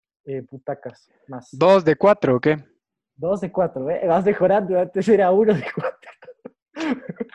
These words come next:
Speaker 2: Men, tus preguntas, la siguiente cambiamos, yo hago de Sudamérica y tú de Europa.
Speaker 1: Portugal.
Speaker 2: A ver, me toca a mí. ¿El Anfield o San Mamés?
Speaker 1: Anfield, Anfield, es el de Liverpool, ¿no?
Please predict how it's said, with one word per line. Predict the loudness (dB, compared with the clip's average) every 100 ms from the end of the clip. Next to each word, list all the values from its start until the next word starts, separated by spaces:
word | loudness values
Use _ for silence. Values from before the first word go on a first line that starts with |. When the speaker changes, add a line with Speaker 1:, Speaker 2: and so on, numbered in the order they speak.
| -10 -8
Speaker 2:
Men, | -4 -6 -6
tus | -10
preguntas, | 0 2 2 2 2 2 2 0
la | 0
siguiente | 2 2 2 0
cambiamos, | -2 0 2 2 0 0
yo | 2
hago | 4
de | 4 2
Sudamérica | 0 0 2 2 0 2
y | 0
tú | 0 -2
de | 0 0 -2 -8 _ _ _ _ _ _ _ -20 -20 -20 _ _ -12
Europa. | -4 -2 -2 -4 -18
Speaker 1:
Portugal. | -4 2
Speaker 2:
A |
ver, | 4 4
me | 2 0
toca | 0 0 2
a |
mí. | 2 2 0 -4 _ _ _ 0
¿El | 4 6
Anfield | 4 2 4 4 4 -2
o | 0 2 2 2 0
San | 0 0
Mamés? | 0 0 -4 _ _ _ _ _ _ _ _ -20 _ _ _ _ _ _ _ _ _ _ _ _ -20
Speaker 1:
Anfield, | -20 _ -20 -20 -18
Anfield, | -16 -18 _ -14 -10
es | -6
el | -4
de | -2
Liverpool, | -2 0 -2 -4 -12 -10
¿no? | -10 -12